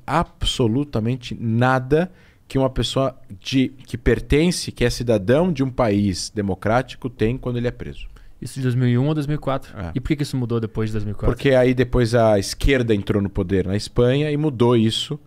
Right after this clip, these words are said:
Speaker 2: Ah, tá.
Speaker 1: Porque quem tava no poder, quem tava no poder era a direita. Mas mesmo assim, a Espanha é um país democrático. Então,
Speaker 2: Uhum.
Speaker 1: eu acho, é, que o que eu tô dando exemplo não é nem de esquerda e direita, porque eu posso dar um ex-, a gente acabou de dar um exemplo incoerente da esquerda aqui no Brasil.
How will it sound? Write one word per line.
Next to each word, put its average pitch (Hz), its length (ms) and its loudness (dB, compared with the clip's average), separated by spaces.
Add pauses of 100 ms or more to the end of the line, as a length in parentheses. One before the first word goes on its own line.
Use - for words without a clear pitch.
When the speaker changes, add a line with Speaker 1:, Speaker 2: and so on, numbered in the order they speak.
(200)
Speaker 2:
Ah, 101 160 -6
tá. 98 160 -12
Speaker 1:
Porque 113 380 2
quem - 200 -8
tava 107 220 0
no 107 100 0
poder, 101 380 -2
quem - 160 -10
tava 113 140 0
no 110 40 -2
poder 113 200 0
era 120 80 4
a 123 40 0
direita. 123 360 0
Mas 156 200 0
mesmo 147 300 2
assim, 120 340 -2
a 123 80 0
Espanha 113 460 0
é 117 40 0
um 120 60 -4
país 104 220 0
democrático. 110 560 -4
Então, 113 220 -2
Speaker 2:
Uhum. 117 40 -2
Speaker 1:
eu 113 220 2
acho, - 440 0 (720)
é, 87 520 -4
que 98 760 -4 (800)
o 117 80 -14
que - 120 -4
eu 131 60 2
tô 139 120 4
dando 117 260 2
exemplo 107 380 2
não 104 80 2
é 107 60 2
nem 123 140 2
de 135 100 -4
esquerda 123 320 0
e 131 60 0
direita, 127 440 2
porque 92 160 -8
eu 92 40 -4
posso - 260 -4
dar 107 100 2
um 107 140 2
ex-, 110 180 -2
a 107 100 -8
gente 104 180 -6
acabou 107 220 -2
de 107 60 -4
dar 113 120 0
um 113 60 2
exemplo 110 340 -2
incoerente 113 600 0
da 120 80 -4
esquerda 117 340 -4
aqui 113 120 -8
no 123 80 -6
Brasil. 117 340 -4